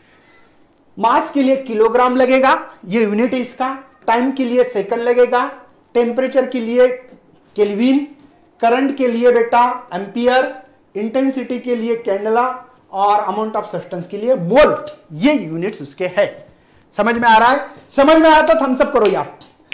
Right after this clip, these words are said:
समझ में आया तो थम्स अप करो। अरे sir, trick to remember the fundamental units। बताता हूं, बताता हूं, सब बताऊंगा, कुछ tricks भी बताने वाला हूं। थम्स अप करना है, have some doubt where to ask। बेटा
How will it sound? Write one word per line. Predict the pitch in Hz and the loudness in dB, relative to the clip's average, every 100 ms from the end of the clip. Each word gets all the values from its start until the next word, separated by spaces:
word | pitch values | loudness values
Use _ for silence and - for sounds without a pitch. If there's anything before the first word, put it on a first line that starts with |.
| - - | -20 -2
समझ | 262 285 302 | 2 4 6
में | 320 | 6
आया | 294 285 | 6 6
तो | 294 294 | 6 4
थम्स | 247 247 | 4 2
अप | 330 294 | 4 6
करो। | 311 - - - - - - _ _ _ _ _ _ _ | 8 8 6 -2 -14 -20 -20 _ _ _ _ _ _ _
अरे | - 226 240 208 - - - _ _ _ - | 2 6 8 6 4 -6 -20 _ _ _ -4
sir, | 214 185 | -4 -4
trick | - 220 - | -6 -6 -4
to | 202 | -4
remember | 185 180 170 175 | -2 -6 -6 -8
the | 180 | -6
fundamental | 170 160 156 143 147 131 | -4 -2 -2 -4 -4 -6
units। | 120 - - | -8 -6 0
बताता | 220 311 311 277 | 4 6 8 6
हूं, | 254 - - - - _ _ - | 4 0 -10 -20 -20 _ _ -8
बताता | 170 220 226 311 311 302 | 0 2 4 4 6 6
हूं, | 311 320 | 6 6
सब | 302 285 254 | 4 2 4
बताऊंगा, | 277 285 285 277 269 - - - 277 | 4 6 6 6 4 4 -6 -4 2
कुछ | 294 285 | 2 4
tricks | 294 254 | 2 4
भी | 294 | 4
बताने | 294 294 269 269 | 6 6 6 6
वाला | 262 254 | 6 6
हूं। | 165 - - - _ - _ _ _ _ _ 240 | 4 -2 -16 -20 _ -20 _ _ _ _ _ 2
थम्स | 240 240 | 4 6
अप | 311 294 | 4 6
करना | 294 285 | 6 6
है, | 240 214 233 | 6 8 6
have | 233 | 4
some | 240 226 | 2 4
doubt | 220 226 226 190 | 6 4 2 0
where | 202 185 | 0 2
to | 180 | 2
ask। | 165 - - - - | 2 0 -8 -20 -4
बेटा | 202 233 294 | 2 6 6